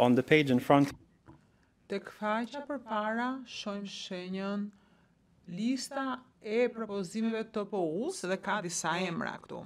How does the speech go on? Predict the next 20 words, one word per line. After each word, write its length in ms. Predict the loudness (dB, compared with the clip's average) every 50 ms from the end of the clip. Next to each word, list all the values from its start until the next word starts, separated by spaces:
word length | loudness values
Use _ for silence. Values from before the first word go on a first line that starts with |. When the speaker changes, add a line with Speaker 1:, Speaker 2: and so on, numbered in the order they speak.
| -14 -18 _ _ -20 -20 -20 -20 _ _ -6
Speaker 2:
Tani 180 | -4 -4 -2 -4
shkojmë 300 | -4 -4 -4 -4 -4 -4
tek 180 | -6 -8 -10
faqja 540 | -6 -2 -2 -2 -2 -2 -4 -4 -2 -2 0 0 -2 -4 -6 -10 _ _ -8
tjetër, 540 | -4 -2 -2 -2 -2 -4 -4 -4 -4 -6 -8 -12 _ _ _ _ _ _
tek 160 | -12 -12 -10
të 120 | -10 -12 -10 -8 -8
dy 160 | -8 -8 -8 -10 _ -14
materialet, 880 | -10 -10 -10 -8 -6 -6 -6 -4 -4 -4 -4 -4 -6 -10 -12 -14 -16 _ _ _ _ _ _ _
që 220 | _ -10 -6 -4 -2
mban 240 | -2 -4 -4 -6 -8
numrin, 420 | -6 -6 -4 -4 -4 -6 -6 -8 -10 -10
ë, 320 | -8 -8 -6 -6 -8 -10 -10 -8
zero 320 | -6 -4 -4 -4 -4 -6
një 380 | -8 -10 -12 -12 -12 -14 -14 -14
shtatë 640 | -14 -14 -14 -10 -6 -4 -4 -4 -4 -6 -10 -18 -20 _
tre 160 | -12 -10 -8 -8 -8
një 140 | -8 -8 -8
nëntë 240 | -10 -10 -12 -14 -14 -16
pesë. 420 | -16 -16 -16 -16 -16 -16 -16 -18